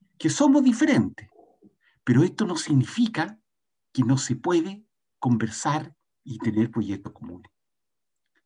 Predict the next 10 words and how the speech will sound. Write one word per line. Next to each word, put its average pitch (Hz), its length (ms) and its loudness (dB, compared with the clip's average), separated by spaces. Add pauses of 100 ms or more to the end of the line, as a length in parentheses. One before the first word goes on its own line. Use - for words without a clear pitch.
(1080)
Amor, 294 400 6 (160)
un - 80 -8
factor. - 500 0 (1080)
La 135 80 -2
aceptación - 640 4
del 208 160 4
otro 135 440 0 (1040)
como 107 140 -2
legítimo 165 880 4
otro 214 400 0